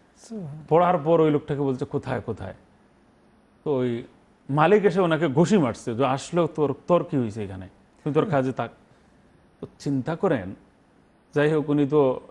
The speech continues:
Speaker 2: যখন কাজের ফাঁক পেয়েছেন, তখন দৌড় দিয়ে আল্লাহর নবী সাল্লাল্লাহু আলাইহি ওয়াসাল্লামের কাছে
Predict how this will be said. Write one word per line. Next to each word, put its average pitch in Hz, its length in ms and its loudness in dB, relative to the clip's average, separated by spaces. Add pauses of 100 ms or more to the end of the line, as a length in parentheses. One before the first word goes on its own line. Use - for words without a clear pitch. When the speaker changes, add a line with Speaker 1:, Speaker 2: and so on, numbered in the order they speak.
Speaker 2:
যখন 131 240 -2
কাজের 120 380 0
ফাঁক 123 280 -6 (100)
পেয়েছেন, 139 440 -2 (260)
তখন 123 200 -6
দৌড় 123 200 0
দিয়ে 123 140 2
আল্লাহর 113 240 -2
নবী 110 160 -6
সাল্লাল্লাহু 104 360 -8
আলাইহি 98 180 -12
ওয়াসাল্লামের 101 160 -10
কাছে 98 200 -12